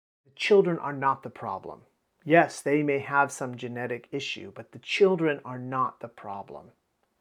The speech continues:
Children are not problems to be solved. They're treasures.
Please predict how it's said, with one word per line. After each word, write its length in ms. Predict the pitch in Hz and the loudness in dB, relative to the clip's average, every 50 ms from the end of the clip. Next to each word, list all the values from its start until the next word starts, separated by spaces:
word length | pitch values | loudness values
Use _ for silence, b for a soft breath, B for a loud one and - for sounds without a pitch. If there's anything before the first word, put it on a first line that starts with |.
| _ _ _ _ _ _ _ _ _ _ _ _ _ _ _ | _ _ _ _ _ _ _ _ _ _ _ _ _ _ _
Children 280 | - 202 190 208 190 170 | -6 -2 2 2 4 4
are 80 | 160 | 4
not 200 | 160 156 - - | 2 0 -2 -4
problems 600 | - - - 156 147 151 156 160 160 151 131 - | -10 -12 -6 0 4 4 6 6 4 -2 -2 -6
to 100 | - - | -10 -12
be 100 | 123 123 | -12 -12
solved. 600 | 117 - - - 110 101 87 - - _ _ - _ _ _ _ _ _ _ _ _ _ _ _ _ _ _ _ _ _ _ _ _ _ | -12 -12 -12 -12 -10 -10 -10 -12 -14 _ _ -20 _ _ _ _ _ _ _ _ _ _ _ _ _ _ _ _ _ _ _ _ _ _
They're 140 | 123 113 _ | -20 -20 _
treasures. 800 | - - - 160 156 156 139 135 110 90 - - - - - | -16 -8 -4 -2 -2 -2 -2 -4 -6 -8 -10 -12 -14 -14 -16